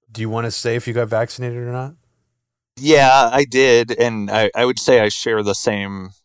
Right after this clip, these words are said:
Speaker 2: thought process with you, that it, it was not, it, it was something I, I probably did more for <laughs> convenience than for any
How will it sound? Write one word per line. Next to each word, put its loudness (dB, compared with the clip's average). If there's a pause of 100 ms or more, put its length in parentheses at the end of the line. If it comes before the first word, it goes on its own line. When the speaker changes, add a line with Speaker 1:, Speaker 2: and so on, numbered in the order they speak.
(680)
Speaker 2:
thought -6
process -6
with -8
you, -6
that -6
it, -8 (100)
it -6
was -6
not, 2 (1400)
it, -14
it -4
was 0
something -2
I, 0 (360)
I 2
probably 0
did -4
more -6
for -8 (200)
<laughs> -20 (580)
convenience -4
than -6
for -6
any -10